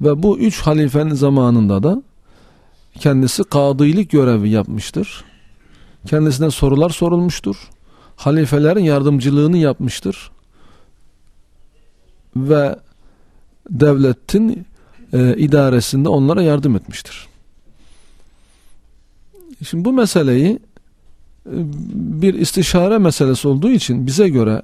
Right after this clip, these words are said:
e, ehli sünnete göre imamın tayini, imamet meselesi, e, bir istişare meselesidir.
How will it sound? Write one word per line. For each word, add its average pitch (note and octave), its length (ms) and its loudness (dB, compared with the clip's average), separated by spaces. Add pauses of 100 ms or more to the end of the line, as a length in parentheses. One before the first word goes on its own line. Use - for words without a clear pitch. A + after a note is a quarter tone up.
e, C3 60 -2
ehli C#3+ 360 2
sünnete D#3 440 0
göre A#2+ 320 2 (800)
imamın F3 480 2
tayini, B2+ 800 2 (240)
imamet D#3 520 0
meselesi, B2+ 760 -2 (680)
e, F#3 240 -6
bir G#3+ 120 2
istişare G3+ 600 -2
meselesidir. A2 880 -2